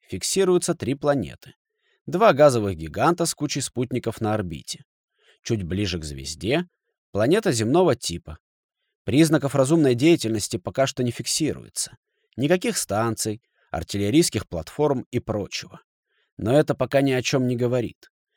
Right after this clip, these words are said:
Всё же сканирующая аппаратура на эскорте не самая мощная.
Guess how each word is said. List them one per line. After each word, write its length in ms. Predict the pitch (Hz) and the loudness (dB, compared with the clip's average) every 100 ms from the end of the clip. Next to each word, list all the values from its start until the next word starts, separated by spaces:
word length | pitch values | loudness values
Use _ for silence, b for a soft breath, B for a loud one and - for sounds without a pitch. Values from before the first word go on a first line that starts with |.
| b b b | b b b
Всё 200 | - 240 | 2 4
же 120 | 196 | 4
сканирующая 840 | - 135 165 165 151 123 - 123 | 2 4 6 6 4 0 4 4
аппаратура 560 | 117 - 107 113 165 139 | 4 2 -2 0 2 2
на 160 | 110 107 | 2 0
эскорте 420 | - 143 127 120 | 0 0 0 0
не 80 | 117 | 0
самая 460 | - 151 120 104 | 2 2 2 0
мощная. 580 | 92 85 - - - - | -4 -6 -8 -10 -14 -20